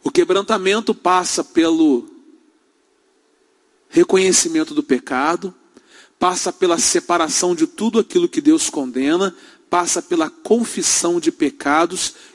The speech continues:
e passa por uma dedicação completa à palavra de Deus. Não existe quebrantamento sem reconhecimento do pecado.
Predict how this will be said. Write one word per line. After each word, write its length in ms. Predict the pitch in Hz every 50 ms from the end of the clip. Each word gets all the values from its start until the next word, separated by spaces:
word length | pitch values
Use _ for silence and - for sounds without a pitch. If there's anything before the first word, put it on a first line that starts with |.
| _ _
e 40 | 156
passa 440 | 151 - - 170 175 170 - - 180
por 200 | - - 160 151
uma 220 | 160 165 170 170
dedicação 1300 | 160 - - - 185 214 226 - - 208 - - - 180 151 - - - - - 156 165 175 180 180 175 - - - _ -
completa 880 | - - 208 247 240 208 - - 143 143 151 156 165 - - 185 185 180 - - - _
à 220 | _ 156 156 160 160
palavra 480 | - - 180 185 185 180 196 196 208
de 140 | 196 190 226
Deus. 560 | 202 233 247 277 285 269 254 - - - - - - _ _ _ _ _ _ _ _ _ _ _ - - - _
Não 220 | - 170 208 247 262
existe 500 | 247 233 - 254 294 294 269 - 254 -
quebrantamento 840 | - 233 226 214 220 226 196 233 226 196 196 214 240 254 254 247 196
sem 600 | - - - 208 208 220 226 240 247 254 - _ _ - _ _ _ -
reconhecimento 800 | 339 349 - 392 - 202 415 - - - - 202 214 220 - -
do 100 | 202 208
pecado. 600 | - 214 196 - - 226 226 240 233 226 -